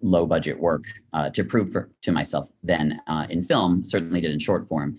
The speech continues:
And he, we just, we connected. Uh, and the reason I got that job, I think, was mo-,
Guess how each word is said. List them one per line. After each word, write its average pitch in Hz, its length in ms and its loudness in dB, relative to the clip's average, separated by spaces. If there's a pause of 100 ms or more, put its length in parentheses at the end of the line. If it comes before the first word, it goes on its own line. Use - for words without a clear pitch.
(360)
And 101 240 2
he, 107 320 -2
we 117 100 0
just, 135 200 -2
we 131 100 0
connected. 98 520 -2
Uh, 87 400 2
and 92 200 2
the 95 80 0
reason 113 340 2
I 98 100 2
got 92 240 0
that 185 180 0
job, 92 220 0
I 92 100 2
think, 95 260 0
was 92 140 -2
mo-, 101 260 -2